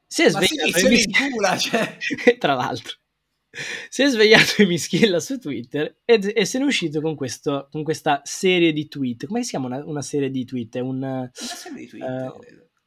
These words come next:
Speaker 1: no, un thread, ecco.
Speaker 2: Twittering,
Speaker 1: Un
Speaker 2: ah, no,
Speaker 1: fi-, un
Speaker 2: scusa.
Speaker 1: filo. "Sto politicamente corretto ha rotto il cazzo. Non ci si può, non ci si può sentire offesi per qualsiasi cosa.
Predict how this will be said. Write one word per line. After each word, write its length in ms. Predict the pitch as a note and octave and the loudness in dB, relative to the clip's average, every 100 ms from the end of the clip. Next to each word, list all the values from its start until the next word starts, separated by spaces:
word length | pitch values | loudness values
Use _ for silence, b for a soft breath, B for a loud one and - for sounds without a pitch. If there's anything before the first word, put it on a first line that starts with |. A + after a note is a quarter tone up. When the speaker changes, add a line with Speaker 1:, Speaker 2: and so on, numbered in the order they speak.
| - | -16
Speaker 1:
no, 380 | E3 G3+ E3+ | -10 -6 -2
un 120 | D#3+ D3+ | -2 0
thread, 480 | - D#3 A2+ A2+ - | 2 0 0 -10 -12
ecco. 260 | C3+ - _ | -14 -14 _
Speaker 2:
Twittering, 680 | D4+ D#4 - D#3 C3+ A2+ A2 | -10 -10 -10 -10 -10 -12 -12
Speaker 1:
Un 40 | |
Speaker 2:
ah, 60 | B2+ | -12
no, 80 | A2+ | -14
Speaker 1:
fi-, 40 | - | -10
un 80 | D3+ | -10
Speaker 2:
scusa. 100 | C#3+ | -8
Speaker 1:
filo. 300 | - A#2+ A2 - _ _ _ _ _ _ _ - B B B B | -8 -8 -8 -12 _ _ _ _ _ _ _ -20 B B B B
"Sto 260 | - - C4+ | -6 0 2
politicamente 580 | A3+ F#3+ G#3+ G#3+ D#3+ E3 | 2 0 0 0 -2 0
corretto 500 | - B2+ A2 B2+ - | 0 0 -4 -8 -4
ha 100 | D#3 | -2
rotto 240 | C3 A2 | -2 -4
il 100 | B2 | -12
cazzo. 400 | - E2 - - G2+ | -12 -16 -16 -18 -8
Non 240 | E3+ A3 | -2 -2
ci 160 | G3+ A3 | 0 -2
si 160 | G#3 | -4
può, 260 | G#3 F#3 D3+ | -4 -2 -2
non 180 | E3+ G3 | -2 -2
ci 100 | - | -2
si 160 | - A3+ | -4 -6
può 200 | F#3+ C#3 | -2 -2
sentire 440 | - D#3+ F#3 D#3+ | -2 -6 -2 0
offesi 560 | D#3 - A3 A#3 A#3 A#3 | 0 0 2 2 0 -4
per 220 | E3 D3+ | -2 -2
qualsiasi 480 | D#3+ D3 E3 B2+ A#2+ | -2 -4 -2 -4 -6
cosa. 400 | G#2+ G#2 G#2+ | -12 -14 -14